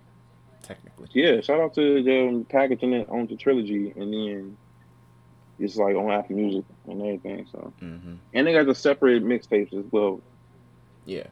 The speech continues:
Speaker 1: Like,
Speaker 2: Is
Speaker 1: I,
Speaker 2: it considered
Speaker 1: like,
Speaker 2: an album now since it's on, uh,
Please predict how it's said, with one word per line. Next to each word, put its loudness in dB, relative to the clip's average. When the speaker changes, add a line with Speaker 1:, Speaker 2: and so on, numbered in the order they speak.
Speaker 1:
Like, 0
Speaker 2:
Is 4
Speaker 1:
I, 6
Speaker 2:
it -6
considered 4
Speaker 1:
like, 4
Speaker 2:
an 2
album 0
now -4
since -4
it's -2
on, -2
uh, 0